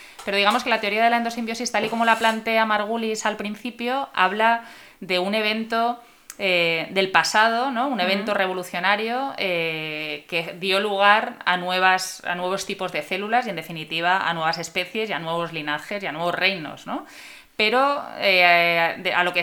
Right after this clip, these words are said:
Speaker 1: de lo que está hablando Vanessa es que también hoy, en, en,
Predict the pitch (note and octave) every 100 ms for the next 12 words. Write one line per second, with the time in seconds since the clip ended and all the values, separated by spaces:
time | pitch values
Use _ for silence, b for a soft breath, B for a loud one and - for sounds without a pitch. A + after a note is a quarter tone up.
0 | F3 F3+ E3+ E3 F#3+ G#3 A3+ A#3 A3+ B3+
1 | C#4+ C#4 - G3 F3 F3+ A3+ A#3 C4+ G#4+
2 | - - F3+ E3+ E3 D#3+ - E3 D#3+ D3+
3 | D3+ D3+ - - F2+ -